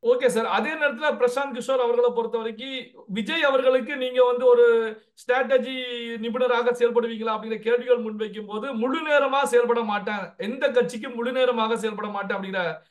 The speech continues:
கருத்துக்களை பதிவு பண்ணியிருக்காங்க. அப்போ பாத்தீங்க அப்படின்னா, கடந்த சட்டமன்ற தேர்தல்ல திமுகவுக்கு செயல்பட்டாங்க. இப்போ "முழு நேரமாக செயல்பட மாட்டேன்" அப்படின்னா, எந்த கட்சிக்கும் நான் செயல்பட மாட்டேன் அப்படிங்கிற நிலையில எடுத்துக்கலாமா சார்?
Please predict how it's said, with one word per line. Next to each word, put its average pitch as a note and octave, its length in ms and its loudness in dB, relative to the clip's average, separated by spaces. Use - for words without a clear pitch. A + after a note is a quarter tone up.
கருத்துக்களை B3 520 2
பதிவு A3 400 -4
பண்ணியிருக்காங்க. E3+ 640 -6
அப்போ C#4 440 0
பாத்தீங்க B3 140 -2
அப்படின்னா, B3+ 540 -2
கடந்த B3 260 0
சட்டமன்ற C4+ 540 -2
தேர்தல்ல B3+ 440 2
திமுகவுக்கு C4 680 -4
செயல்பட்டாங்க. A3 760 -6
இப்போ A#3+ 200 2
"முழு D4 300 -4
நேரமாக D4 480 -4
செயல்பட B3 320 0
மாட்டேன்" A3+ 400 -6
அப்படின்னா, G3 320 -10
எந்த E4 420 2
கட்சிக்கும் E4 760 -4
நான் D4 180 0
செயல்பட B3+ 340 2
மாட்டேன் B3 260 2
அப்படிங்கிற A3+ 280 0
நிலையில A3+ 400 2
எடுத்துக்கலாமா E3 540 -6
சார்? G2+ 240 -16